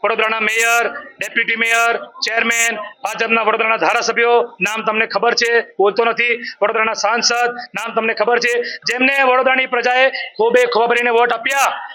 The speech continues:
કોના નામ પર? આ લોકોના નામ પર નહીં. અરે, એમને તો પ્રજાનું કોઈ કામ નથી કર્યું. પ્રધાનમંત્રી મોદી સાહેબ, તમારા નામથી વોટ આપ્યા આ વડોદરાની પ્રજાએ.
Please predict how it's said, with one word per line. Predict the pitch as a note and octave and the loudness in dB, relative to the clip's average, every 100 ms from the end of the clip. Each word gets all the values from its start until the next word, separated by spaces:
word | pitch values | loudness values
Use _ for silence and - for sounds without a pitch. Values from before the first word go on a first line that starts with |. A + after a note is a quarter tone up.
| - | -6
કોના | C4 | 0
નામ | D4+ D#4 D4 | 2 2 0
પર? | D#4+ - - - - - _ - F3+ | -2 -2 -2 -8 -16 -20 _ -2 0
આ | |
લોકોના | A3 A3+ A#3 | 2 2 2
નામ | B3 B3 | 2 0
પર | B3+ | 0
નહીં. | C#4 E4 C#4+ E3+ - _ _ - | 2 0 0 -6 -14 _ _ -4
અરે, | D4 | -2
એમને | C#4 C#4 | 2 2
તો | C#4+ | 2
પ્રજાનું | C4+ C4+ C#4 | 2 2 2
કોઈ | C#4+ | 2
કામ | C#4 C#4 | 2 0
નથી | C#4+ | 0
કર્યું. | C#4+ D4 | 2 0
પ્રધાનમંત્રી | C#4+ C#4 C4 C#4+ D4 D4+ D#4 D#4 C#4 - - - | 0 -2 0 0 0 0 2 2 0 -4 -16 0
મોદી | D4 D4+ D#4 | 2 2 0
સાહેબ, | D4 D#4 E4 D#4+ D#4+ - - | 2 2 4 2 -2 -8 -10
તમારા | C#4+ D4 D4+ | -2 2 4
નામથી | D4+ D4+ D4+ | 2 0 0
વોટ | D4+ D4+ | 2 2
આપ્યા | D4+ D4+ D#4 D4+ - - - | 0 -2 0 0 0 -6 -6
આ | |
વડોદરાની | C#4+ D4 D4 D4+ | 0 2 2 0
પ્રજાએ. | D4+ D4 D4+ D4+ D4 A#3 | 0 0 2 2 0 -2